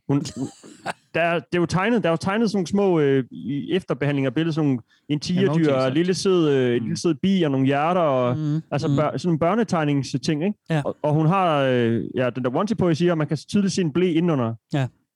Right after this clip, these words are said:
Speaker 1: Øh, altså, den der, øh, sparkedragt er sådan skåret ret højt. Det er ikke en med lange ben i. Den er sådan, øh, høj. Den har, det er sådan høj, øh, øh, højt skåret op over hoften, ikke?
Speaker 2: Ja.
Speaker 1: Bleen popper nu ud nedenunder, og så står hun jo med ballerne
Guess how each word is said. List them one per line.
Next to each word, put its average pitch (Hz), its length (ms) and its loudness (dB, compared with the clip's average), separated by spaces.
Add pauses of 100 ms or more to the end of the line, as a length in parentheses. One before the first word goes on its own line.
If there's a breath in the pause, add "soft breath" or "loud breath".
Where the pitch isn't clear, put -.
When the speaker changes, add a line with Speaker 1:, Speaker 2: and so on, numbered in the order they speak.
(140)
Speaker 1:
Øh, 131 300 2
altså, 120 180 -6
den 156 100 -2
der, 139 260 0
øh, 113 200 2
sparkedragt 143 400 -2
er 131 40 -2
sådan 131 160 -2
skåret 143 400 0
ret 135 120 0
højt. 135 240 0 (140)
Det 139 60 0
er 139 40 2
ikke 160 140 2
en 151 80 2
med 123 80 2
lange 127 220 0
ben 139 180 0
i. 117 80 0
Den 113 160 0
er 117 60 0
sådan, 127 320 -2
øh, 101 220 0 (180)
høj. 135 300 0 (160)
Den 131 80 0
har, 139 140 2
det 131 140 -2
er 131 40 2
sådan 143 140 -2
høj, 160 200 2
øh, 113 440 2 (220)
øh, - 520 -16
højt 156 200 -2
skåret 127 340 0
op 135 120 -2
over 131 120 0
hoften, 135 300 -2 (140)
ikke? 165 140 -2 (160)
Speaker 2:
Ja. 151 120 -2 (440)
Speaker 1:
Bleen 190 200 2
popper 156 220 0
nu 165 80 4
ud 185 140 4
nedenunder, 190 320 2 (220)
og 160 80 -2
så 185 60 -2
står 214 120 0
hun 185 100 2
jo 170 60 2
med 151 120 2
ballerne 165 460 0